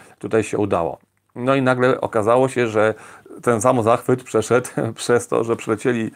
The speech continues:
y, powiedzmy, y, istoty z innego projektu i zniszczyli mu ten projekt. No i co?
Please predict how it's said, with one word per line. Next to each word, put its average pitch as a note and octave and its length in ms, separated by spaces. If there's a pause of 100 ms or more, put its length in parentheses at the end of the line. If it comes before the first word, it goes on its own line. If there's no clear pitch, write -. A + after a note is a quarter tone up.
(260)
y, G#2+ 240 (100)
powiedzmy, A#2 600 (400)
y, A2 220 (500)
istoty C#3 360
z G#2+ 40
innego A#2+ 280
projektu A2+ 520
i - 120
zniszczyli C#3 420
mu G2+ 80
ten G2+ 160
projekt. G2 460
No B2+ 400
i B3 100
co? - 280